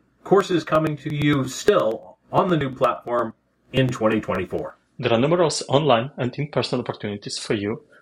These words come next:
Speaker 2: to initiate or advance your skills in building applications with S A P hana. In December, I will be in Düsseldorf and Istanbul with S A P Code Jam events on the topic of getting started with machine learning using S A P hana.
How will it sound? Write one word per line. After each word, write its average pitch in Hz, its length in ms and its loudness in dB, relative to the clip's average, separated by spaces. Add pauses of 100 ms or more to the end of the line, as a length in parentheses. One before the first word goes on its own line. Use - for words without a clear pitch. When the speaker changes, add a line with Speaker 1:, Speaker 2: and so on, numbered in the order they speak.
(100)
Speaker 2:
to - 80 -2
initiate 202 460 2
or 151 100 0
advance 104 420 -2
your 120 80 -4
skills - 400 -6
in 123 120 -6
building 101 340 -8
applications - 640 -8
with 120 180 -10
S - 140 -14
A 110 60 -6
P - 120 -6
hana. 165 380 0 (760)
In 302 80 -2
December, 127 540 2 (240)
I 117 100 6
will 127 180 0
be 120 140 -2
in 104 140 -6
Düsseldorf 110 480 -2 (160)
and 107 200 -10
Istanbul 107 560 -6 (380)
with - 180 -4
S - 140 -8
A 185 60 -4
P 226 100 -4
Code 160 260 2
Jam 139 240 0
events 113 420 0 (180)
on 113 100 -6
the 110 80 -2
topic 139 300 2 (100)
of 107 80 -16 (140)
getting 185 280 0
started - 520 -2 (120)
with - 140 -10
machine 151 280 -4
learning 110 380 -2
using 107 280 -6
S - 160 -8
A 113 40 -10
P - 180 -8
hana. 101 280 -2